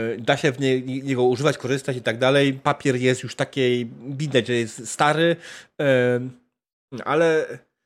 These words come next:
ale generalnie rzecz biorąc, miałem dużo szczęścia. Miałem dużo szczęścia, bo zaczął się pojawiać internet i ten internet pomógł mi.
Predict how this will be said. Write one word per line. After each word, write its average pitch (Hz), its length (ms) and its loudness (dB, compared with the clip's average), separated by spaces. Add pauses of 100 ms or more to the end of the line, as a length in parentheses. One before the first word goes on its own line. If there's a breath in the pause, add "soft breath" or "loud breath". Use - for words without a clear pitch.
(240)
ale 170 240 4
generalnie 170 640 -2
rzecz 147 80 -6
biorąc, 156 420 -2
miałem 165 320 0
dużo 147 180 0
szczęścia. 117 460 -2
Miałem 143 220 0
dużo 151 120 0
szczęścia, 185 300 0
bo 143 80 0
zaczął 151 160 -2
się 151 100 -8
pojawiać 143 320 -2
internet 151 720 -4
i 143 60 -10
ten 143 200 -4
internet 147 340 -4
pomógł 104 420 -2
mi. 85 80 -12